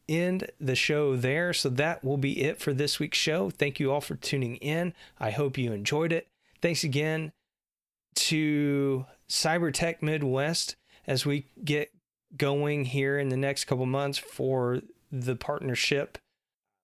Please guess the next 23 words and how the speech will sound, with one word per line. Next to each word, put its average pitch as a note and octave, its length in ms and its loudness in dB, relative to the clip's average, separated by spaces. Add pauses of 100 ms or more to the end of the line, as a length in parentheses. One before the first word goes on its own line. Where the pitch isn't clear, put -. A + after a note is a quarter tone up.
(380)
if E3 160 4
you D#3+ 80 2
wanna G#3 320 2
join G3 320 2
in F#3 160 2
on F3+ 100 0
the F3 80 0
conversation, E3 880 0
go D3 180 2
to E3 120 -2
the D#3 100 0
show's D#3 320 0
webpage C#3+ 460 0
at C3+ 80 0
cybernowpod C#3 1080 0
dot A#2 240 -2
com. C#3+ 400 0 (320)
Visit F#3+ 280 0
us F3 180 0
on D#3 120 -2
Facebook C#3+ 480 -2
and A#2+ 100 -4
Twitter. D#3 440 -2